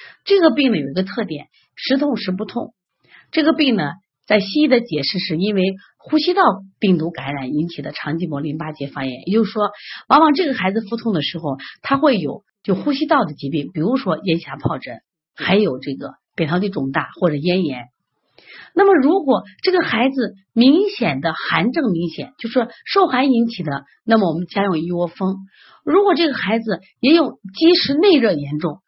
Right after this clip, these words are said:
我们就配合足三里。如果这个小孩还有大便干结，我们就用拿肚角。下来呢，我多谈谈拿肚角。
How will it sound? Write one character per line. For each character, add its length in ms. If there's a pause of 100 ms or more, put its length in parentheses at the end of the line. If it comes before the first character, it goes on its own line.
(140)
我 100
们 200
就 160
配 240
合 220
足 180
三 260
里。 200 (380)
如 140
果 80
这 140
个 100
小 120
孩 100
还 140
有 100
大 180 (100)
便 220
干 220
结， 320 (480)
我 100
们 140
就 120
用 220
拿 220
肚 160
角。 180 (1900)
下 180
来 120
呢， 140
我 140
多 120
谈 220
谈 80
拿 160
肚 160
角。 140